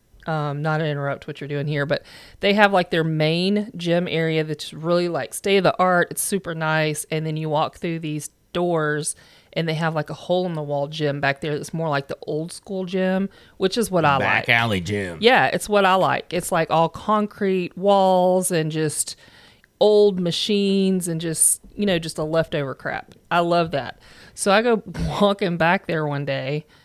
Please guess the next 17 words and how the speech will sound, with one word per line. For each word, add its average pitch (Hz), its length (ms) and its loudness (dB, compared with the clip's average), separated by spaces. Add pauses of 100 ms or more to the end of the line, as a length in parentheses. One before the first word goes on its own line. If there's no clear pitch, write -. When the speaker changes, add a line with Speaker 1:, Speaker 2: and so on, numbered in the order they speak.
(320)
Speaker 1:
and 185 140 -4
this 294 200 -2
is 269 140 -2
in 202 100 0
the 165 100 4
height 151 300 2
of 156 100 -6
my 143 360 -2 (280)
<laughs> 170 280 -6
working 156 320 0
out 135 180 -2
two 160 100 -10
or 139 60 -6
three 143 160 -10
times 135 240 -8
a 135 40 -18
day. 143 460 -2